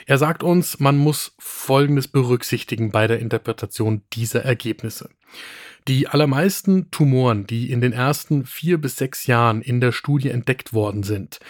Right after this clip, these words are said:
die lagen ja bei der Rekrutierung der Studienteilnehmer schon vor, waren aber noch nicht diagnostiziert. Die kann ein Screening also natürlich nicht mehr verhindern,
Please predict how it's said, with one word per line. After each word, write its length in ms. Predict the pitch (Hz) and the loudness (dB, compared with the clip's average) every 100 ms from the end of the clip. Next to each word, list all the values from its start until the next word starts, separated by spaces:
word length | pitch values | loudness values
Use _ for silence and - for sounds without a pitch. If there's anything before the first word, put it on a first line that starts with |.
| - - - - | -20 -20 -18 -2
die 360 | 131 156 - _ | 2 2 0 _
lagen 480 | - 113 110 151 165 | 0 2 2 2 4
ja 100 | 139 | 2
bei 160 | 123 123 | 2 2
der 160 | 113 | 2
Rekrutierung 640 | 123 - - - 196 180 | 0 -2 -4 0 2 2
der 100 | 135 | 0
Studienteilnehmer 840 | - 151 151 143 123 123 127 123 117 | 0 0 2 0 2 2 2 2 2
schon 260 | - 113 101 | 0 -2 -4
vor, 540 | - 117 120 170 220 - - - | -4 0 4 2 0 -8 -20 -16
waren 440 | 104 104 127 147 156 | -6 0 2 2 0
aber 220 | 131 131 | 0 2
noch 200 | 127 120 | 2 2
nicht 240 | 135 - | 0 0
diagnostiziert. 880 | 131 120 117 - 117 - 143 123 - - - - - - 131 | -2 0 -2 -2 -8 -4 -2 -4 -6 -20 -20 -18 -20 -8 -6
Die 100 | 127 | -4
kann 400 | - 131 151 - | 0 2 2 2
ein 160 | 123 | 0
Screening 420 | - 139 143 147 | 0 0 2 2
also 200 | 123 120 | 0 0
natürlich 420 | 127 117 139 131 120 | 2 0 0 0 0
nicht 160 | - | 0
mehr 80 | 123 | -2
verhindern, 720 | - 101 156 185 135 120 160 | 0 -2 2 2 2 0 -2